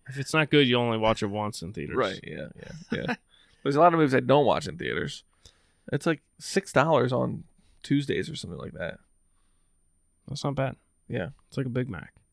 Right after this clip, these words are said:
Speaker 2: Yeah, I just skip the Big Mac that day.
Speaker 1: Oh.
Speaker 2: I just don't eat a Big Mac that day.
Speaker 1: Nice.
Speaker 2: <laughs> Yeah.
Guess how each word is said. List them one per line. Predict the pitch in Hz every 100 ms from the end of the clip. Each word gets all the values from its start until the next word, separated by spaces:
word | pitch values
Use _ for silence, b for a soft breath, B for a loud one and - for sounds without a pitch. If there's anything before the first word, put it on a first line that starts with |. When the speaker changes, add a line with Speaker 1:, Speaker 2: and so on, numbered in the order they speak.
| _ _ _ - -
Speaker 2:
Yeah, | 120 117 127 -
I |
just | 123 127
skip | - 127 -
the | 131
Big | 127 135
Mac | 131 131
that | - 113
day. | - - - _ _ _ - 254
Speaker 1:
Oh. | 311 269 - - 139
Speaker 2:
I |
just | 131 -
don't | 143 135
eat | 135 120
a |
Big | 95 92
Mac | 104 73
that | - 143
day. | - 143 _ _ _ -
Speaker 1:
Nice. | 101 - - - -
Speaker 2:
<laughs> | - - 156
Yeah. | -